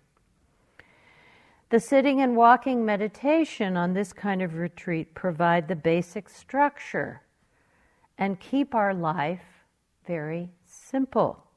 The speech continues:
The simple structure teaches us about mindfulness. It teaches us what mindfulness is because it, it asks a lot from us. It keeps saying,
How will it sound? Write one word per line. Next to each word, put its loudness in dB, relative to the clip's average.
The -4
simple 0
structure -2
teaches -4
us -2
about 2
mindfulness. -6
It -16
teaches -6
us -2
what -4
mindfulness -6
is -6
because -4
it, -10
it -12
asks -4
a -2
lot -4
from -10
us. -14
It -20
keeps -14
saying, -10